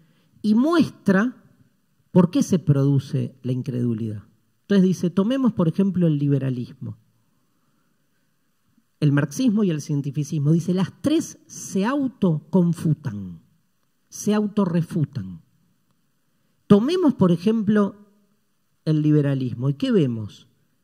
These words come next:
¿Qué propone el liberalismo como ideología moderna, como forma de pensar la posibilidad de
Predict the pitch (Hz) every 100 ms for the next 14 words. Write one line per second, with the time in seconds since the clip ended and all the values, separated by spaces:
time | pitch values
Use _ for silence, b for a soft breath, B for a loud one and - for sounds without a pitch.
0 | _ 302 - 320 240 226 185 151 131 127
1 | 131 131 151 175 151 143 139 127 135 123
2 | 131 127 127 - 175 165 147 131 139 147
3 | 131 131 127 123 139 127 123 - 190 185
4 | 175 143 131 123 117 117 160 160 165 b
5 | b b b b b _ _ _ _ _
6 | _ _ 147 147 139 - 143 135 135 139
7 | 165 170 196 _ _ _ _ _ _ _
8 | _ _ _ 135 131 139 135